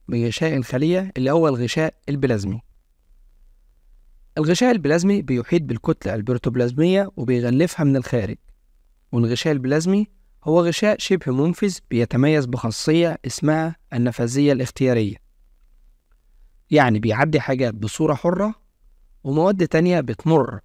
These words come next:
ولكن ببطء، ومواد مش بتعدي خالص على حسب حاجة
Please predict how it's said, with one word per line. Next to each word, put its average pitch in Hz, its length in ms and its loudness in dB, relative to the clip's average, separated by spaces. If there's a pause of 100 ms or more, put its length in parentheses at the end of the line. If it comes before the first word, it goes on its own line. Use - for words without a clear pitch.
(120)
ولكن 135 420 2
ببطء، 131 400 0 (580)
ومواد 147 520 0
مش 117 140 -2
بتعدي 131 480 -2
خالص - 440 -6 (260)
على 117 200 0
حسب - 380 -2
حاجة 139 360 -2